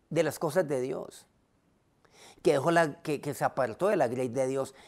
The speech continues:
que se apartó de, de Cristo, de nuestro Señor, de los caminos de Dios, se ha apartado.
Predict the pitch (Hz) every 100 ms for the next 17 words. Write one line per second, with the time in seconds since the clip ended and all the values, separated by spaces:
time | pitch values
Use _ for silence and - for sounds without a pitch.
0 | - 151 170 147 147 127 - 220 - -
1 | _ _ _ _ _ _ 120 117 110 -
2 | 123 117 147 151 - - 98 _ 123 123
3 | 113 120 - 113 139 123 120 113 110 127
4 | 139 113 110 120 110 - 110 113 104 120
5 | 123 107